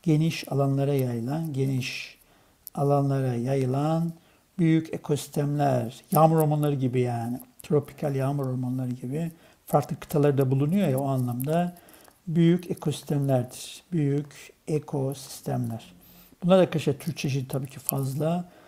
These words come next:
En büyüğü hangisi? Biyosfer arkadaşlar. Biyosfer nedir? Dünyada canlı yaşadığı tabakadır. Dünyada bütün canlıların yaşadığı tabakadır.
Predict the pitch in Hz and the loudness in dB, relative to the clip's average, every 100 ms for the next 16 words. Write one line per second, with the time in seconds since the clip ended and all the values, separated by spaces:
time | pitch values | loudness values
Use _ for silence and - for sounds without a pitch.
0 | - _ _ _ 190 202 175 170 151 143 | -20 _ _ _ 6 8 6 4 6 4
1 | 135 131 - 160 - 156 - - 165 147 | 2 -2 -4 -4 -6 -6 -6 0 2 2
2 | - 151 131 160 135 175 170 170 - 175 | 2 -2 0 -2 -2 2 2 2 2 2
3 | 175 143 160 190 - - - - - 147 | 2 4 2 2 -4 -16 -20 -20 -6 0
4 | 135 165 170 170 190 143 147 156 147 139 | 4 4 4 2 0 0 2 2 0 -2
5 | 147 151 151 143 143 143 139 127 127 135 | -2 -2 -4 -4 -6 -4 -6 -4 -6 -6
6 | 156 147 143 143 127 135 151 160 165 - | -4 -2 -2 -2 -2 -2 -2 -4 -8 -16
7 | _ _ _ - - 175 175 156 127 143 | _ _ _ -20 -6 -2 -2 -2 0 2
8 | 139 127 123 135 147 151 135 131 139 - | 2 2 2 2 2 2 0 -2 -4 -6
9 | 135 143 139 123 131 131 143 135 127 - | -4 -4 -4 -4 -4 -4 -6 -4 -6 -8